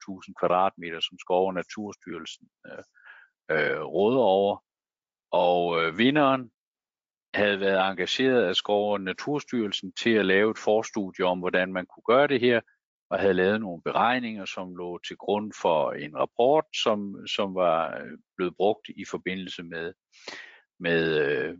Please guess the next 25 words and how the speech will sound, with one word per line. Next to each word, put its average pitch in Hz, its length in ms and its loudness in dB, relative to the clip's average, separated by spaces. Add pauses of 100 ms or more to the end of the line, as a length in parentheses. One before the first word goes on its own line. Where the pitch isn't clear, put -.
(160)
beslutningerne, 95 720 -2 (460)
og 98 140 0
som 113 180 0
indgik 135 480 0
i 101 60 -4
licitations-, 101 840 -2 (540)
øh, 90 220 -2
betingelserne, 87 840 -4 (280)
øh, 147 600 -2
som - 340 0
rapport, 120 580 2
men 104 140 -4
ikke 110 220 -4
med 101 100 2
de 95 140 -6
underliggende 90 600 -2
beregninger. 85 580 -2 (2250)
Og 101 180 2
selve 135 440 0
forstudiet, 110 800 -2
som, 90 420 0
øh, 85 180 -6
vinderen 113 360 2
havde 90 180 4
lavet, 98 480 2